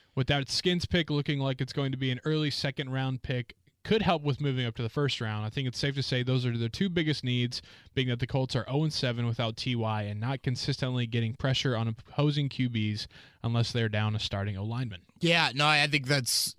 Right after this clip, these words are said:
Speaker 2: very, very good rationale by Sincere there. Um, you know, moving up, I'm not necessarily sure if that's the answer, 'cause I still look at it as, like, you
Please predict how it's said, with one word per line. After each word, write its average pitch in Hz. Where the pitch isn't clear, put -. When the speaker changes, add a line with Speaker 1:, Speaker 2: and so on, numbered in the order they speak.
Speaker 2:
very, 127
very 120
good 110
rationale 113
by 104
Sincere 113
there. 104
Um, 107
you 196
know, 202
moving 190
up, 190
I'm 175
not 180
necessarily 175
sure 160
if 143
that's 135
the 135
answer, 143
'cause 131
I 123
still 151
look 147
at 131
it 131
as, 123
like, 113
you 98